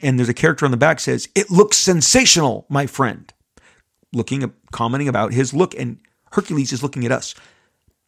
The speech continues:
I'm gonna tell you right now, Walt Simonson is penciling and inking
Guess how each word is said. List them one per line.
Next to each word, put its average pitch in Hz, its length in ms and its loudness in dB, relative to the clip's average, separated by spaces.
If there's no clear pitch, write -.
I'm 143 60 -4
gonna 143 80 0
tell 135 140 2
you 131 40 4
right 127 80 2
now, 117 100 -4
Walt 123 280 0
Simonson 127 360 -4
is 104 60 -8
penciling 127 400 -6
and 110 100 -8
inking 113 420 -10